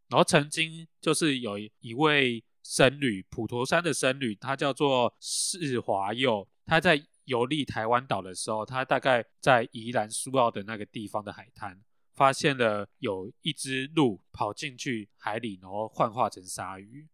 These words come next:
然后他就非常的震惊。那个妖怪的形象大概就是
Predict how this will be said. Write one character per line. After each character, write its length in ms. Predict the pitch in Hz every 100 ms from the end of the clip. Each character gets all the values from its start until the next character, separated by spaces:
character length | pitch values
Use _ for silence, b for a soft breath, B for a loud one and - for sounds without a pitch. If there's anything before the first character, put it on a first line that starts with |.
| _
然 160 | 117 120
后 40 |
他 120 | 127
就 100 | 135
非 240 | 123 - 127
常 140 | 113
的 100 | 98
震 260 | - 120 98
惊。 240 | - 90 _ _ _ _ 190
那 80 |
个 120 | 175 139
妖 140 | 143
怪 200 | 156 135
的 180 | 117 110
形 300 | - 107 101
象 260 | - 120
大 140 | 110 120
概 160 | 123
就 180 | 110 120
是 280 | 110 117 101